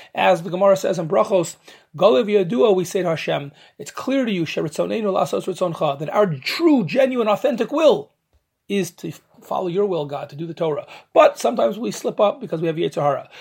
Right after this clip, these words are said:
The famous Rambam in Gerushin, that if a man doesn't want to give a get when he is obligated to do so, the Beit Din would beat him up.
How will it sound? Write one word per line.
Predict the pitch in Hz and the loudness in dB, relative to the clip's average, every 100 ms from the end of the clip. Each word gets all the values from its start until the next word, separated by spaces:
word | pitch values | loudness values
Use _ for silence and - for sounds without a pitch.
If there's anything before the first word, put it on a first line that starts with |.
| - | -12
The | - | -6
famous | 226 220 208 | -4 -4 0
Rambam | 196 208 208 | 0 2 2
in | 190 | 0
Gerushin, | 170 208 214 - 208 185 175 - | 4 6 4 2 0 -2 -6 -16
that | - | -8
if | 160 | -4
a | 165 | -2
man | 196 | 0
doesn't | 196 170 - | 0 -2 -2
want | 185 | -2
to | 170 | -2
give | 165 | -4
a | 156 | -2
get | 139 190 190 - - _ | 4 4 2 -6 -20 _
when | - 170 | -6 -4
he | 160 | -2
is | 156 | -2
obligated | - 180 185 180 170 | 0 0 0 -2 -4
to | 156 | -6
do | 185 | -6
so, | - 185 165 | 0 2 2
the | 151 | -2
Beit | 139 165 165 | -4 -4 -2
Din | 160 151 | -4 -4
would | 139 135 131 | -4 -8 -6
beat | 180 | -2
him | 165 | 4
up. | 214 226 - | 4 4 -2